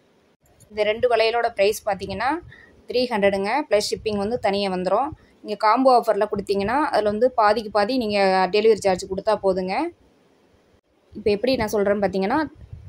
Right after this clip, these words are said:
ஃபிஃப்டி வருது அப்படின்னா delivery charge, நீங்க அதுலேருந்து ட்வென்டி ஃபைவ் வந்து கொடுத்தா போதுங்க. காம்போ ஆஃபருக்கு மட்டும்தாங்க. ரெண்டு பீஸ் எடுத்தீங்கன்னா கண்டிப்பா கிடையாது. நீங்க டெலிவரி சார்ஜ் ஃபுல்லா கொடுக்கணுங்க.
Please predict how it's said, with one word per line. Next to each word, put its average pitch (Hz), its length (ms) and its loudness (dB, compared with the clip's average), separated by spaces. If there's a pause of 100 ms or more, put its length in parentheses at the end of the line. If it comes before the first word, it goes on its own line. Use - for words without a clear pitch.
(120)
ஃபிஃப்டி 262 420 0
வருது 220 300 2
அப்படின்னா 202 340 0
delivery 208 380 2
charge, 185 240 2
நீங்க 285 220 2
அதுலேருந்து 202 480 2 (500)
ட்வென்டி 214 260 4
ஃபைவ் 202 220 4
வந்து 202 320 -2
கொடுத்தா 208 280 2 (100)
போதுங்க. 185 340 0 (1400)
காம்போ 233 360 2
ஆஃபருக்கு 208 340 2
மட்டும்தாங்க. 196 580 0 (360)
ரெண்டு 220 240 0
பீஸ் 247 240 -2
எடுத்தீங்கன்னா 202 560 0
கண்டிப்பா 196 340 2
கிடையாது. 190 440 4
நீங்க 220 160 -2
டெலிவரி 202 320 2
சார்ஜ் 185 260 0
ஃபுல்லா 202 320 0
கொடுக்கணுங்க. 185 440 -2